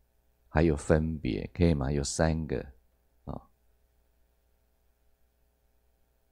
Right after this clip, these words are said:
好，再变，虚妄分别是什么？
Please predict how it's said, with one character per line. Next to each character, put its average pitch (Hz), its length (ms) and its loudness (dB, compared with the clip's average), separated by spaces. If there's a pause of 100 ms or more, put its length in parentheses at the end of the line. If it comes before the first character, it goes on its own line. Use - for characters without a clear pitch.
(1300)
好， 76 200 -2
再 95 240 2
变， 85 300 -2 (500)
虚 120 400 4
妄 120 260 8
分 110 320 4
别 71 480 0 (280)
是 - 280 0
什 - 220 -6
么？ 95 220 -14